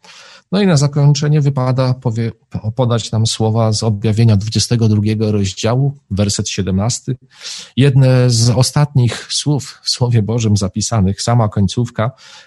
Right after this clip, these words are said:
gdzie czytamy: "A duch i oblubienica mówią: przyjdź. A ten, kto słyszy, niech powie: przyjdź. A ten, kto pragnie,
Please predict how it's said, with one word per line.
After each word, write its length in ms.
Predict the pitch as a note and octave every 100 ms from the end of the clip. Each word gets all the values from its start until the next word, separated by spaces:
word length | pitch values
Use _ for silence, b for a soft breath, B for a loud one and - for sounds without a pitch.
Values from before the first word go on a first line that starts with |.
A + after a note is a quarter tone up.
| B
gdzie 260 | G#2+ A#2+ A2+
czytamy: 560 | - F#2+ A2+ A#2 A#2 -
"A 220 | G2+ G2+
duch 600 | E2+ C3 F#3 - - _ _
i 120 | A#2+
oblubienica 600 | G#2+ F2+ G2+ F#2+ A#2 -
mówią: 460 | G#2 A2 G#2+ G#2 A#2 - _ _ _ _ _
przyjdź. 800 | - - F#2+ F2+ D#2+ - - - _
A 120 | - A2+
ten, 300 | C#3 F#3 G#3+
kto 200 | - A2+
słyszy, 520 | - G3+ G3+ - - _ B B B B
niech 380 | C3+ G3 - -
powie: 440 | - B2 A#2+ A#2+ B2+
przyjdź. 800 | - - G#2 F2 E2+ - - - _ _
A 120 | - A2+
ten, 260 | D3 G3+
kto 200 | A3+ D#3+
pragnie, 720 | C#3+ F3+ F#3 - A2+ F#2 -